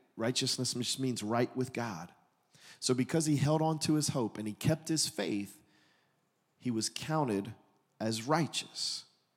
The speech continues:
He was right with God. Psalm one forty-seven, stanza ten and eleven, it says this, "His delight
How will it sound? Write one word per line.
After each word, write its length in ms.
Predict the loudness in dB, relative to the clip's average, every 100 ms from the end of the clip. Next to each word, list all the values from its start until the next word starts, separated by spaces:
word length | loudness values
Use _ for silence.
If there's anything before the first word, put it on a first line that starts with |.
| _ _ _ _
He 160 | -2 0
was 240 | 2 0
right 300 | -2 -2 -2
with 160 | -6 -4
God. 320 | -4 -2 0
Psalm 260 | 2 2 2
one 160 | 0
forty-seven, 540 | 2 2 2 0 0 -2
stanza 320 | -2 -2 -2
ten 240 | 0 0
and 100 | 0
eleven, 260 | 0 0 0
it 40 |
says 240 | -2 0 0
this, 260 | 0 0 -6 -20 -20 -6
"His 260 | 6 6 6
delight 540 | 2 2 4 4 4